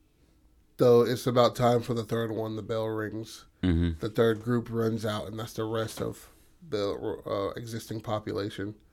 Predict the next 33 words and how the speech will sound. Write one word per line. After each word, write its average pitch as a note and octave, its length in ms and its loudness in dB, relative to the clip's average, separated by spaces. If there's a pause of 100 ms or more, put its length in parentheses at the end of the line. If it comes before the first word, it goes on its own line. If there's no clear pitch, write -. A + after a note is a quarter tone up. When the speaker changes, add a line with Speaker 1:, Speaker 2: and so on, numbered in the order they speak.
(140)
Speaker 2:
Mm-hmm. - 800 -4
Speaker 1:
Um, G#2 400 -2 (180)
not C3+ 200 2
the C#3 60 4
rest C3 180 4
of C3 140 2 (200)
the B2+ 180 -2
existing B2+ 440 -2
population, C3 560 0
the A2 80 -4
rest A#2+ 260 -4
of B2+ 80 -4
the A2+ 80 -6
group B2 280 0
that A#2 100 -2
hasn't A2 320 -2
eaten G#2 320 -6
yet. F#2 220 -8 (380)
Speaker 2:
Okay. E2 300 0 (160)
Speaker 1:
So - 160 0
it's A#2 100 2
waiting A#2 400 6
for A2+ 260 2
this A2 240 -6 (140)
third A2 320 -2
one G2+ 420 -6 (280)
to G2 380 -4
appear G#2 480 -6
and F#2+ 180 -10
shit - 180 -10
like G#2+ 140 -12
that. - 180 -10 (1000)
So A#2 440 4